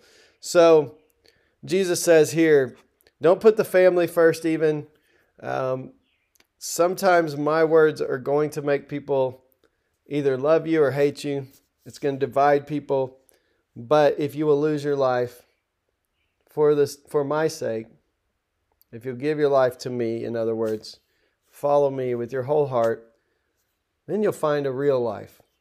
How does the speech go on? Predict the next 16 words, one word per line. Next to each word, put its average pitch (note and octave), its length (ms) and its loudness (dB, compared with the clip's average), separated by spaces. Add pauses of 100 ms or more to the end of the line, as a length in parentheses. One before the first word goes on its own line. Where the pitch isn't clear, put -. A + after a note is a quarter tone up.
(160)
and C#3 160 -8
a B2 40 -6
full C#3 360 0
life, A2+ 360 -8 (380)
an C#3+ 140 -4
abundant C#3 520 -2
life, A#2 300 -4
Jesus A2+ 320 -14
says A#2 240 -8
other A#2 160 -6
places, A#2 380 -10
and C3 160 -6
even C3+ 300 -4
an B2+ 180 -8
eternal C3+ 520 -4
life. G#2+ 360 -6